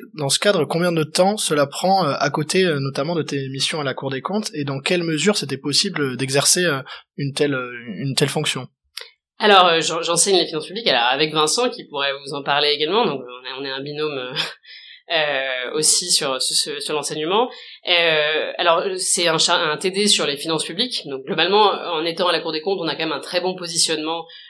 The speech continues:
Speaker 2: euh, une spécialisation, un peu une coloration, si vous voulez, sur les finances publiques. Donc, pour moi, j'avais très à cœur, euh, de, de la partager, de transmettre un peu, euh,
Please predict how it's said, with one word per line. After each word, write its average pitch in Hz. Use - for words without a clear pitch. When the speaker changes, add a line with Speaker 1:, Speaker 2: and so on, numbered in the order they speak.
Speaker 2:
euh, 131
une 131
spécialisation, 156
un 127
peu 160
une 151
coloration, 175
si -
vous 139
voulez, 147
sur 147
les 135
finances 143
publiques. 180
Donc, 156
pour 156
moi, 170
j'avais 151
très 175
à 165
cœur, 175
euh, 135
de, 139
de 151
la 139
partager, 160
de 156
transmettre 165
un 143
peu, 165
euh, 131